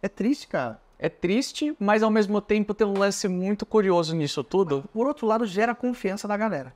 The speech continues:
Speaker 2: Isso que eu ia falar.
Speaker 1: Gera uma confiança.
Speaker 2: Porque você tem, dentro do teu nicho, a mesma coisa que o Vila construiu,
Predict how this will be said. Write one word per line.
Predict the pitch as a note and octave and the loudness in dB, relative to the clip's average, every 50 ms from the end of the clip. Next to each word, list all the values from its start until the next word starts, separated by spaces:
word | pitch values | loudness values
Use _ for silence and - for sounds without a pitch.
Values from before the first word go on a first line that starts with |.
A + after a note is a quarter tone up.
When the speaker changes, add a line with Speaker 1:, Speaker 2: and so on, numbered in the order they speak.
| _ | _
Speaker 2:
Isso | - F3+ G#3+ A3 G#3+ G3+ - - - - D#3+ | -2 0 2 2 2 0 -2 -4 -6 -6 -4
que | - F#3 | 0 0
eu | D#3 D3+ | 2 2
ia | D3+ D#3 D3 | 2 0 0
falar. | - G#3 G3 F3+ E3 E3+ | 0 2 2 2 2 2
Speaker 1:
Gera | G#3 A3 | 2 2
uma | A3+ A#3 A3+ G#3+ | 0 0 -2 -2
confiança. | - - G3+ G#3+ A3 - - G#3+ E3+ D#3 D#3 D#3+ | -4 -4 -6 -6 -6 -4 -4 -4 -4 -4 -4 -4
Speaker 2:
Porque | - F3 D3 B2+ - F3+ E3 D#3+ | -4 -4 -4 -2 -2 0 0 0
você | E3+ C#3+ D#3 E3+ E3 - - - G#3+ A#3 | 0 0 0 0 -2 0 2 2 2 2
tem, | A3+ - _ - F3+ E3+ E3 D#3+ E3+ F#3 A3+ D4 - - | 0 -4 _ -4 -2 0 0 0 0 0 -2 -2 -4 -4
dentro | - C3+ C#3+ D3 E3+ D3+ D#3+ D3 | -2 -2 0 0 0 -2 -4 -4
do | C#3+ C#3+ | -4 -4
teu | - - D3+ C3+ | 0 0 0 0
nicho, | C3 B2+ B2 C#3+ C#3 B2+ - - B2+ A2 - - _ _ _ _ _ - | 0 0 -2 -2 -2 -2 -2 -4 -6 -6 -6 -8 _ _ _ _ _ -8
a | - - | -6 -4
mesma | C3+ C3+ D#3 G3+ A3+ A#3 A3 G#3 | -2 0 0 2 2 2 0 0
coisa | - G3 F3+ E3+ | 0 0 0 0
que | D#3 - | -2 -4
o | E3+ D3+ | -4 -2
Vila | C#3 D3+ C#3+ C#3 | 0 0 0 0
construiu, | C3+ - D3+ C#3 - - - C3+ A#2+ A2 G#2+ A2 B2 D#3+ | -2 -4 -6 -10 -8 -6 -6 -4 -4 -2 -2 -2 -2 -2